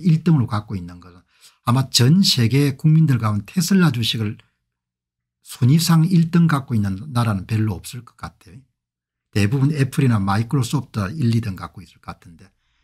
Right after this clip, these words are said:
그 한국 사람들이 굉장히 기분파가 많다는 이야기인 겁니다. 일론 머스크에 베팅한 거예요.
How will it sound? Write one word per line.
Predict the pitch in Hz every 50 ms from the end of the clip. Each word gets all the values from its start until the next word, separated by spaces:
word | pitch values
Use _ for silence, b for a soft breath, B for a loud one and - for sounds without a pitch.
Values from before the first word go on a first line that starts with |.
| _ _ _ _
그 | - 123
한국 | 123 - 180 190 190 165 165
사람들이 | - 139 135 131 123 127
굉장히 | - 147 147 156 143 127 110
기분파가 | - - 196 175 190 202 196 196 - - 143 117
많다는 | 101 95 90 82 - - - 165 139 120
이야기인 | 113 107 - - - 135 -
겁니다. | - - - - - - - _ _ _ _ _ _ -
일론 | 170 156 165 180 190 196 196
머스크에 | 202 208 - - - - 147 -
베팅한 | - 156 156 156 - - 196 139 107 95 92
거예요. | - - 98 92